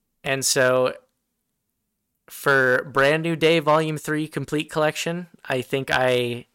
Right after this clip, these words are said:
have to get the original trade paperbacks that came out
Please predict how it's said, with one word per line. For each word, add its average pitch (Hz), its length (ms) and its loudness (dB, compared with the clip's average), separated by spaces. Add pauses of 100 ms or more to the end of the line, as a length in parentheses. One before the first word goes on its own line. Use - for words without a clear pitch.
(120)
have - 260 -4
to 131 80 -6
get 127 240 -4
the 131 140 -2
original 120 580 -4
trade 123 320 -8
paperbacks 123 720 -6
that 123 280 -6 (2250)
came 123 260 -4
out 117 340 -6